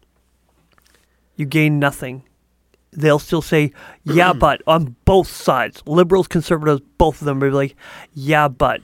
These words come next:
Speaker 1: because we can't leave it alone. Look, we're talking about it again still. We're saying,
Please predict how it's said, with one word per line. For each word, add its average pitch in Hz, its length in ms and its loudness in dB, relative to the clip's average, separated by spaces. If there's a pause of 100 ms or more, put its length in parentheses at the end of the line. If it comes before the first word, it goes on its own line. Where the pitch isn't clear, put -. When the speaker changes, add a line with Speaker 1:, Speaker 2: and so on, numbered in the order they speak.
(100)
Speaker 1:
because 156 260 -6
we 156 80 -12
can't 170 240 -10
leave 160 160 -4
it 151 60 -4
alone. 165 240 -2
Look, 151 180 -2
we're 147 60 -2
talking 156 280 -4
about 143 180 -2
it 139 120 -6
again 135 320 -6
still. - 440 -12 (360)
We're 165 80 4
saying, 175 400 -4